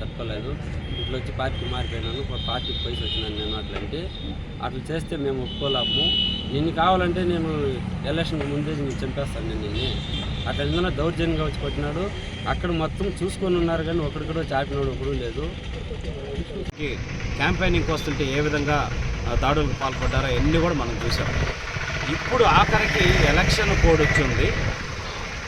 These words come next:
Speaker 2: ఎలక్షన్ కోడ్ వచ్చినా కూడా ఇప్పటికి కూడా వైఎస్ఆర్సీపీ నాయకులు వాళ్ళ దెబ్బకి ఈరోజు, ఆ, తెలుగుదేశం పార్టీ వాళ్ళని, ఆ, కొంతమంది చిన్న కుటుంబాలకు సంబంధించిన వాళ్ళని భయభ్రాంతులు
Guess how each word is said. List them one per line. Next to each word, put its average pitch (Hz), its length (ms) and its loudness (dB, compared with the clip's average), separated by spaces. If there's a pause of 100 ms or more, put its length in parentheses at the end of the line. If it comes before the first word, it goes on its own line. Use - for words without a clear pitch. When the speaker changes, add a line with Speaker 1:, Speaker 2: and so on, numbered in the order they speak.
(100)
Speaker 2:
ఎలక్షన్ 175 440 2
కోడ్ 170 220 4
వచ్చినా 156 440 2 (140)
కూడా 165 280 6 (600)
ఇప్పటికి 214 400 4
కూడా 202 160 4
వైఎస్ఆర్సీపీ 165 840 2
నాయకులు 156 560 2 (800)
వాళ్ళ 170 280 8
దెబ్బకి 156 640 2 (680)
ఈరోజు, 170 420 4 (880)
ఆ, 127 540 4
తెలుగుదేశం 196 600 2
పార్టీ 165 260 4
వాళ్ళని, 156 500 4 (300)
ఆ, 131 220 2 (100)
కొంతమంది 147 600 2 (180)
చిన్న 202 220 2
కుటుంబాలకు 160 540 0
సంబంధించిన 143 440 -2
వాళ్ళని 147 260 0
భయభ్రాంతులు 165 880 2